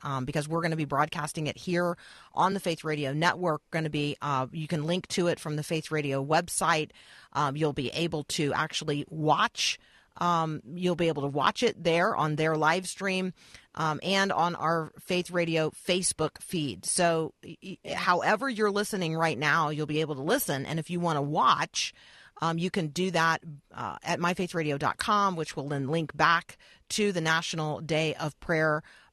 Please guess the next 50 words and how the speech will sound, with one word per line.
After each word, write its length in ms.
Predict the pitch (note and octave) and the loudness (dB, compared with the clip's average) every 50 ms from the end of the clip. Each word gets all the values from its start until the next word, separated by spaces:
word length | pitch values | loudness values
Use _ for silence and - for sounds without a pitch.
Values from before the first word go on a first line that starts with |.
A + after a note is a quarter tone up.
| _ - | _ -6
broadcast. 880 | - D#3+ D#3 E3+ G3 G3 F3 - - G3 F3+ F3 E3 E3+ - - - _ _ _ - - - _ - | -2 2 4 4 4 4 2 -4 -4 -2 0 0 0 0 -2 -4 -6 _ _ _ -20 -20 -20 _ -6
Um, 380 | D#3 D#3+ D3+ D3 C#3+ C#3 C3+ - - _ | -4 -2 0 0 -2 -2 -4 -8 -6 _
and, 460 | F3+ F#3+ F3 E3+ E3 E3 D#3 - - - | 2 2 2 2 2 0 -2 -4 -6 -10
uh, 40 | - - | -10 -6
you 120 | - G3 F#3 | -2 0 0
know, 120 | D#3 C#3 | 0 2
or 200 | - F#3+ F#3+ F#3+ | 2 4 4 4
you 140 | F#3+ F#3+ F#3 | 2 0 0
can 240 | - G3+ F3 E3 E3 | 0 0 -2 0 2
watch 260 | D#3 D#3 F3+ - - | 2 2 2 2 0
it 140 | F#3 - - | -2 -2 0
on 280 | - D#3 D#3+ D#3 D3+ - | 0 0 0 0 0 0
our 140 | C3+ D3+ | -2 -2
Facebook 420 | - - E3 E3 - - D3+ - - | 0 0 -2 -2 -2 -4 -6 -8 -4
feed 400 | - E3 D#3 D3+ C#3 C#3+ D#3 - _ _ _ _ _ _ _ _ _ _ _ _ _ _ - - | -4 -2 -2 -2 -2 -4 -10 -14 _ _ _ _ _ _ _ _ _ _ _ _ _ _ -2 0
at 140 | F3 E3 - | 0 0 2
Faith 220 | - E3+ D#3 - | 0 0 0 2
Radio 380 | E3+ E3+ E3 E3 D#3 D3+ C#3+ - - | 0 0 2 2 0 0 -2 -2 -4
as 160 | D#3 D3 - | -6 -6 -2
well. 280 | D#3 E3 D#3 B2+ A2+ - | 2 2 2 2 2 0
So 140 | - F#3 | -2 -2
we 180 | E3 E3+ F#3 E3+ | 0 0 0 0
are 100 | D3+ D3 | 0 -2
partnering 480 | - - F3 - D#3+ F#3+ F3 D#3+ D#3+ D#3+ | 0 2 2 2 2 0 -2 -2 -2 -2
with 100 | E3+ F3+ | -2 -2
the 80 | F3 | -2
National 380 | D3+ C#3 D3 D#3+ - - D#3+ D3+ | -2 0 -2 -2 -4 -6 -4 -2
Day 160 | D#3+ D3+ D3 | -2 -2 -2
of 100 | D3+ - | -4 -4
Prayer. 260 | - E3+ D#3+ D#3+ D3+ | -2 0 2 2 2
We're 120 | D3+ D#3 - | 0 -2 -4
excited 500 | - - - - D#3 D#3+ F3 F3 E3+ D#3+ | -4 -4 2 4 4 4 4 2 -2 -4
to 60 | D#3 | -4
be 100 | D#3 D3+ | -4 -4
doing 320 | D3 D#3+ D#3+ D#3 D#3 D#3 | -2 -2 -2 -2 -2 -2
that. 260 | D3+ D3+ C#3+ C#3+ - - - - - - - | 0 2 0 0 0 -4 -12 -20 -20 -20 -8
Um, 220 | - D3 D3+ C#3+ C3 | -4 -4 -2 -2 0
thank 260 | - F3+ F3 F3 - | 0 0 0 0 -2
you 80 | F3+ D#3+ | -4 -4
for 240 | - - C#3+ - - - | -2 -2 -2 -2 0 0
asking 420 | D3+ D3+ E3 - - E3 D#3+ D3+ | 0 0 0 -2 -4 -4 -2 0
us 220 | D3+ D3 D3+ - | 0 -2 -2 -2
and 100 | D#3 C#3+ | -4 -4
inviting 400 | C#3+ D3 D3+ C#3+ D3 D3 D3 C#3+ | -4 0 0 0 0 0 -2 -4
us 160 | C#3 C#3+ - D#3 | -4 -4 -2 -2
in, 140 | D3 D3+ | -2 -2
in 80 | C#3+ C#3+ | -2 -2
that 180 | C3 B2+ - C#3+ | -2 -2 -2 -2
way, 180 | D3+ C#3+ C#3+ | -2 -2 -2
Kathy. 440 | - - E3 D3+ D3 - C3 C3+ | -2 -2 -2 -2 -2 -4 -6 -6